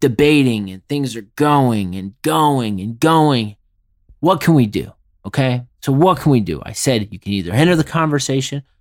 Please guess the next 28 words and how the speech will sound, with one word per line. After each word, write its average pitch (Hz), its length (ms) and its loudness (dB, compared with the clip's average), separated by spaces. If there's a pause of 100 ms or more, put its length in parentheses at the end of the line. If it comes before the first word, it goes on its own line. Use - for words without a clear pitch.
(100)
or 165 100 0
you 180 140 2
can't. 175 320 -2 (840)
I 185 300 4
think 120 500 0 (460)
we 117 600 0
can 135 200 0
zoom 160 220 4
all 156 180 4
the 180 60 4
way 135 180 4
out 113 220 -4
sometimes 98 600 -10
and 117 100 -8
just 107 220 -4
say, 92 300 -6 (500)
and 131 100 -2
I 131 60 2
posted 135 460 0
this 101 300 -6 (680)
this 127 260 -2
week 113 400 -4
in 117 100 -6
my 101 120 -4
stories, 90 540 -10 (840)
and 110 100 -2
I 113 100 0
said 104 360 -2